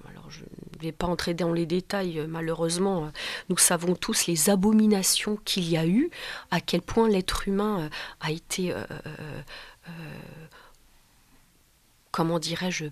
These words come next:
pulvérisé dans, dans sa dignité, que ce soit dans son âme, dans son esprit et dans son corps,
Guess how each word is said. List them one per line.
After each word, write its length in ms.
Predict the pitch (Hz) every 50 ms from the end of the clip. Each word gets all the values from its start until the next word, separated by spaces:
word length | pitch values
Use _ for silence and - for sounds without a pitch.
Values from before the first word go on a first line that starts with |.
| - _
pulvérisé 720 | - - 302 247 220 226 240 220 233 247 247 226 269 285 226
dans, 180 | 202 175 160
dans 160 | 151 170 165
sa 240 | - - - 175 170
dignité, 680 | 160 156 180 185 190 185 180 - - - - 330 330 -
que 120 | - -
ce 120 | - - 170
soit 240 | - - - 180
dans 140 | 165 165 160
son 320 | - - - 170 165 170 180
âme, 300 | 208 214 208 190 180 156
dans 140 | 147 151
son 260 | 156 - - 175 165 165
esprit 440 | 165 165 - - - - 196 190
et 20 | 175
dans 180 | 156 160 160
son 200 | - - - 156
corps, 420 | 156 - - 220 262 277 202 151